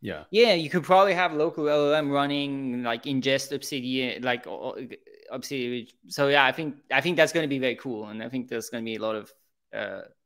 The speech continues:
Speaker 2: yeah, things people are gonna do in this direction. And it feels like if you think of, like, sort of A I proving yourself, this seems like a great investment to set yourself up, right? By basically trying to really capture and organize the things in your mind in an external system that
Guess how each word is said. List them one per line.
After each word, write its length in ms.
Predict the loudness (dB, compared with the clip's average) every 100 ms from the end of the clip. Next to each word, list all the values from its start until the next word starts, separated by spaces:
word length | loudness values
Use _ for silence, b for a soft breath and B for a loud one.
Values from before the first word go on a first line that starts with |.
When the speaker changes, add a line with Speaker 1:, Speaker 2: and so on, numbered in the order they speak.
| _ -6
Speaker 2:
yeah, 140 | -4
things 200 | -4 -8
people 220 | -8 -6
are 40 | -6
gonna 200 | -6 -4
do 80 | -4
in 80 |
this 140 | -4 -2
direction. 320 | -2 0 0
And 80 | 0
it 120 | 2
feels 220 | 2 6
like 260 | 6 4 0 b b b b b b b
if 120 | -2 2
you 60 |
think 220 | 4 4
of, 100 | 6
like, 240 | 8 6 6
sort 160 | 0
of 140 | 0 0
A 160 | 4 8
I 180 | 8 6
proving 400 | 2 -2 0 0
yourself, 680 | 0 0 2 2 -2 -8 _ _ _ _ _
this 180 | -4 0
seems 260 | 0 2
like 200 | 2 0
a 40 | -4
great 640 | -4 -2 -2 -4 -10 -20 _ _ _ _ _ _ _ _ _ _ _ _ _ _ _ -2
investment 720 | 0 2 6 6 6 -2 -2
to 100 | -4
set 240 | 2 2
yourself 300 | 2 -2 -2 2
up, 300 | 2 2 -2
right? 240 | -2 0
By 140 | 0 0
basically 380 | 0 -2 -6 -10
trying 420 | 0 2 4 2
to 140 | -4
really 300 | -6 -4 -4
capture 500 | -8 -2 0 0 -6
and 80 | -6
organize 880 | -4 -4 -2 -2 -2 -2 -4 -6 -10
the 160 | -10
things 280 | -6 -6 -4
in 120 | -4
your 120 | -4 -2
mind 440 | 0 0 0 -2
in 120 | -4
an 120 | -4
external 480 | -6 -8 -6 -4 -6
system 640 | -6 -8 -8 -10 -10 -12 -10
that 460 | -6 -6 -8 -20